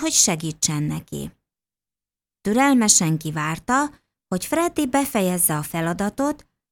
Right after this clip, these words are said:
közben bíztatta őt. A tanárnő gombócot érzett a torkában, a nyolc éves gyermek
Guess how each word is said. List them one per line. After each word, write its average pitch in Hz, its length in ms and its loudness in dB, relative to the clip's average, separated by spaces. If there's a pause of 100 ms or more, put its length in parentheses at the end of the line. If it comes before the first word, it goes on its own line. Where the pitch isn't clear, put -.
(120)
közben 277 560 2
bíztatta 160 760 -2
őt. 147 380 -6 (1000)
A 156 60 -8
tanárnő 277 720 2
gombócot 202 720 0
érzett 208 500 -4
a 151 60 -6
torkában, 202 1000 -2 (280)
a - 100 -8
nyolc 269 420 2
éves 165 360 0
gyermek 214 560 0